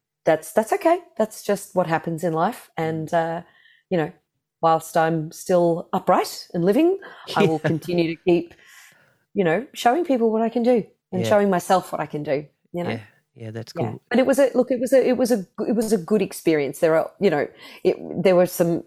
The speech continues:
Speaker 1: not so great things about it,
Speaker 2: Yeah.
Speaker 1: and I don't regret doing it. And people have asked, "Would I do it again?" The answer is no, I won't do it again. I'm just glad I did it the first time.
Speaker 2: Yeah, that's cool.
Speaker 1: Yeah.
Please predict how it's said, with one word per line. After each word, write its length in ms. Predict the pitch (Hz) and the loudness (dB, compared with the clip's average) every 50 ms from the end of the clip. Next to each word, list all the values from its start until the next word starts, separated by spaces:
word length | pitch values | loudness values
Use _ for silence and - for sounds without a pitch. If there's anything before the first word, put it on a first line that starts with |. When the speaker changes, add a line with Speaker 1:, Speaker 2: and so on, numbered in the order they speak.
| - - | -10 -6
Speaker 1:
not 300 | - 202 196 - - - | 0 2 2 2 2 2
so 120 | - 220 202 | 0 0 0
great 280 | 175 208 196 190 - | 2 2 0 0 0
things 280 | - - 190 185 180 - | -2 -2 -2 0 -2 -4
about 320 | 180 - 180 170 165 160 | -4 -4 -2 -2 -2 -2
it, 240 | 165 - - - - _ _ _ _ - | -4 -4 -6 -10 -18 _ _ _ _ -4
Speaker 2:
Yeah. 80 | 180 165 | -2 0
Speaker 1:
and 340 | 165 160 160 160 156 156 - - | 0 0 -2 -4 -6 -8 -12 -16
I 60 | - 156 | -16 -8
don't 220 | - 165 147 - | -4 -2 -2 -2
regret 320 | 147 151 - - - - | -2 0 0 0 0 0
doing 260 | - 156 147 139 143 135 | 2 2 2 2 2 0
it. 160 | 92 - - | -2 -2 -2
And 240 | - 156 160 156 - | 0 0 0 -2 -2
people 300 | - 196 202 196 180 170 | 0 0 2 2 2 0
have 100 | 151 - - - | 0 -4 -4 0
asked, 300 | 175 165 160 160 - - | 0 2 0 0 0 0
"Would 100 | 170 160 | 2 2
I 80 | 151 | 2
do 160 | 143 - 160 | 2 2 0
it 80 | 156 151 | 0 0
again?" 380 | 151 - - 147 - 143 143 143 | 0 2 2 2 2 2 0 2
The 140 | 160 175 | 2 2
answer 260 | 196 226 285 - 359 330 | 2 2 0 0 -2 -2
is 100 | 254 202 | 0 0
no, 380 | 202 160 147 143 131 170 277 - - - - - - - - | 0 0 2 2 2 2 0 0 -4 -10 -18 -16 -16 -10 -4
I 80 | - 156 | -2 -2
won't 300 | 143 143 151 190 381 - | 2 2 2 2 2 4
do 120 | - 233 | 4 4
it 60 | 226 | 4
again. 400 | 220 196 202 220 226 277 359 381 - - - - - - _ _ _ - - - | 4 4 4 4 4 2 0 -2 -6 -14 -20 -20 -20 -20 _ _ _ -16 -10 -6
I'm 140 | - 185 170 | -4 -4 -2
just 180 | - 180 - | -4 -4 -4
glad 220 | - 175 156 151 160 | -2 0 0 0 0
I 60 | 160 | -2
did 160 | 156 170 151 | -2 -4 -4
it 80 | 135 - | -6 -6
the 80 | 151 | -8
first 260 | - - 139 139 - - | -6 -6 -6 -6 -4 -2
time. 240 | 147 139 135 135 123 _ _ _ _ | -2 -2 -2 -4 -10 _ _ _ _
Speaker 2:
Yeah, 200 | 113 113 107 101 | -10 -8 -8 -8
that's 200 | 98 110 104 - | -8 -10 -12 -12
cool. 180 | - - 104 92 | -14 -12 -12 -10
Speaker 1:
Yeah. 160 | - - - | -10 -12 -12